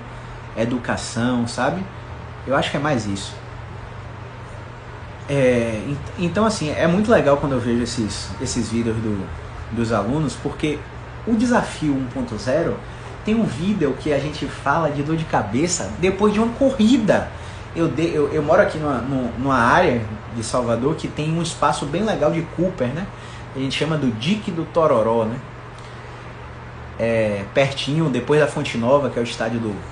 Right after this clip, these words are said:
da seleção. É, e, tipo, eu fui correr encharcado de suor, de camiseta, pô, liguei o vídeo e comecei a falar de dor de cabeça.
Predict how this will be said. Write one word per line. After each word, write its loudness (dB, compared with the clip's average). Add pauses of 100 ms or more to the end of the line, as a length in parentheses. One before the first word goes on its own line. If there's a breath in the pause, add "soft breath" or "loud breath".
(920)
da 0
seleção. 2 (1040 loud breath)
É, 2 (1300)
e, 2
tipo, 4
eu 8
fui 4
correr 10
encharcado 4
de 2
suor, 8
de 6
camiseta, 6
pô, 2
liguei 4
o 6
vídeo 4
e 4
comecei 2
a 4
falar 6
de 4
dor 4
de -2
cabeça. 0